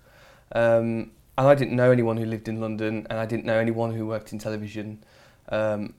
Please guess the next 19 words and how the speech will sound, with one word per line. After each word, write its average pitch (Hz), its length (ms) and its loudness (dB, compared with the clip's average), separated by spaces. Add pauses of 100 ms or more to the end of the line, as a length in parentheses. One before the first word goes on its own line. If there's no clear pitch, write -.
(140)
and 113 140 -2
I 104 60 -2
moved 107 300 -4
to 110 100 -10
London, 107 640 -8 (160)
uh, 107 160 -12
with 107 100 -6
a 104 60 -6
friend 107 240 -4
of 107 100 -10
mine 107 400 -4 (640)
and 110 220 -10
just - 280 -10
tried 107 360 -4
to - 120 -12
make 107 220 -8
it - 80 -12
work. 110 460 -2
And 113 580 -6